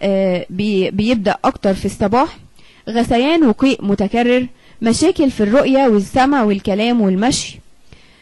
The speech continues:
آه، بيحصل كمان تغير في السلوك ورغبة زائدة في النوم، ممكن تحصل تشنجات وبيحصل زيادة في حجم الرأس في الرضع.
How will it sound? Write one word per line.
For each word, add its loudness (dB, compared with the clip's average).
آه، 0
بيحصل 0
كمان -2
تغير 4
في -6
السلوك 0
ورغبة 2
زائدة 0
في -4
النوم، 0
ممكن 0
تحصل -2
تشنجات 0
وبيحصل -2
زيادة 0
في -4
حجم -2
الرأس 0
في 0
الرضع. -2